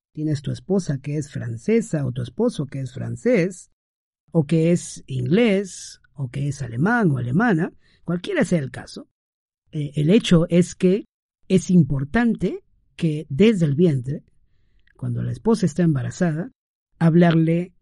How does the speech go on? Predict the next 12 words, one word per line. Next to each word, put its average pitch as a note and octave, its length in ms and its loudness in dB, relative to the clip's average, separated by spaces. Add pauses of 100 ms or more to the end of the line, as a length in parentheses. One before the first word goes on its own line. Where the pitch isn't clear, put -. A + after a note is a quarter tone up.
(180)
en G#3+ 200 2
el D3 100 0
idioma D#3+ 420 2
que - 280 -8 (240)
quieres D#3+ 360 0
que C3+ 240 -12
él D#3+ 240 0
aprenda B2 540 -4
como B2+ 220 -6
segunda C3 400 -6
lengua. - 360 -16 (640)
Ahora, D#3 380 2